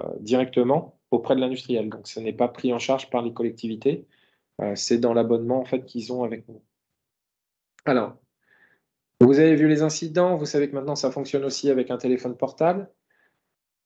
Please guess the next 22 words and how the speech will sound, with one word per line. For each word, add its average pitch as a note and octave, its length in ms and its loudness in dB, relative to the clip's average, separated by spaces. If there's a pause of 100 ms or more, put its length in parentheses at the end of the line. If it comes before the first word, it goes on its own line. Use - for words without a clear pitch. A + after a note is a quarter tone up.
(240)
Il D3 120 -2
faut E3 120 2
voir F3+ 340 0
qu'il D#3+ 300 -2 (140)
y B2+ 120 0
a - 180 -2
aussi D#3+ 320 0
une D3+ 120 -2
main D#3 220 0
courante E3+ 560 -4
générale. A#2 600 -4 (2000)
Cette E3 240 -2
main F3 140 2
courante, E3+ 560 -4 (300)
alors G#2 160 -8
bien A#2 120 -10
sûr, G#2+ 400 -8
j'ai B2 280 -4
pas B2 180 -4
la A2 160 -2
bonne G2+ 160 -8
solution, G#2+ 500 -8